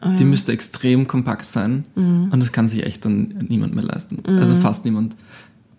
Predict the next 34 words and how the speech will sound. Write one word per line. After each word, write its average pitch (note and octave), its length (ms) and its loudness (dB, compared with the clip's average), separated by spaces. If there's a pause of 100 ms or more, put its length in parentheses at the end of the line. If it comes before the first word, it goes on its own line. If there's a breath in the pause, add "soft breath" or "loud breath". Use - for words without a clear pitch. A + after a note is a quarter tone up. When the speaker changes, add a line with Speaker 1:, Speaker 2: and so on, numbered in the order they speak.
(420)
Speaker 2:
Leder C3 360 4
würde A2+ 140 0
noch A#2 160 -6
gehen, - 220 -4
aber A2 100 -4
das - 180 -10
ist - 160 -12
halt A2+ 180 -2
dann A#2+ 80 2
Speaker 1:
Ja. A2+ 80 0
Speaker 2:
aus E3+ 100 -2
Tieren. A#2+ 320 -4 (200)
Speaker 1:
Ja, F#3 440 2 (100)
Speaker 2:
<laughs> F3 80 -6
Speaker 1:
gut. F#3+ 240 0 (320 loud breath)
Wolle F3+ 240 4
auch, F3 80 0
aber F3+ 120 0
dafür F3+ 240 -4
müsste F3+ 220 -2
es - 60 -8
zumindest F3+ 460 -4
nicht F3 160 -4
Speaker 2:
Nicht B2 120 0
Speaker 1:
sterben. D#3 280 -2
Speaker 2:
sterben, E3 60 -2
ja. A2+ 180 0 (1900 loud breath)
Speaker 1:
Ja, G3 460 4 (500)
also A#3 540 2 (340)
ist C4+ 200 2
es D4+ 140 0
jetzt - 380 -2
einfach, B3+ 720 -2
ähm, B3 420 2